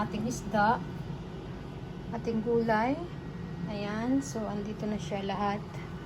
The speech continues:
So lalagay tayo ng, ang ating panimpla nito ay yung anchovy, yung bagoong. Para hindi na tayo gagamit ng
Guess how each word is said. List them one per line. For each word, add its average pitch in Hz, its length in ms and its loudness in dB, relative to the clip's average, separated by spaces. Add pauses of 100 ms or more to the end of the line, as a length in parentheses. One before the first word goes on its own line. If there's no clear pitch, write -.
(280)
So 220 240 2
lalagay 226 480 6
tayo 220 240 4
ng, 214 340 4 (140)
ang 240 40 0 (120)
ating 277 240 4
panimpla 262 400 8
nito 254 320 6
ay 226 320 4 (160)
yung 214 160 4
anchovy, 214 640 4 (240)
yung 262 240 6
bagoong. 220 640 6 (1040)
Para 196 160 4
hindi 190 160 0
na 196 160 0
tayo 202 240 0
gagamit 202 320 2
ng 196 100 -2